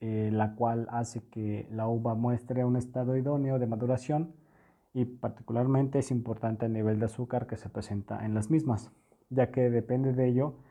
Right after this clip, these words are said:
la fermentación y nivel de alcohol que se presentará en el vino. En la elaboración de un vino tinto se emplean dos procesos diferentes, eh, que es la de maceración carbónica, que es la elaboración con el racimo entero,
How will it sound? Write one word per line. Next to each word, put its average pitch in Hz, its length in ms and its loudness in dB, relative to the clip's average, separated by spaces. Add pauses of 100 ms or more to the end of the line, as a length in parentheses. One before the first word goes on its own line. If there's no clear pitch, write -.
(300)
la 113 160 0
fermentación 113 720 -2
y 143 60 -8
nivel 110 320 2
de 110 60 2
alcohol 123 520 -2 (100)
que - 100 -10
se 110 320 -2
presentará 104 480 -2
en 110 80 0
el 104 100 2
vino. 101 260 -2 (840)
En 147 160 2
la 147 100 6
elaboración 147 580 4
de 175 80 6
un 156 100 4
vino 139 240 2
tinto 135 380 -2
se - 140 -8
emplean 123 520 0
dos 123 140 -4
procesos 120 500 -4
diferentes, 117 680 -4 (920)
eh, 110 500 -4
que 120 220 0
es 123 80 0
la 127 140 2
de 113 100 2
maceración 107 680 -2
carbónica, 143 840 -2 (380)
que 104 180 -2
es 110 140 -4
la 113 80 0
elaboración 107 640 -2
con 110 260 -4
el 104 140 -2
racimo 120 320 -4
entero, 143 500 0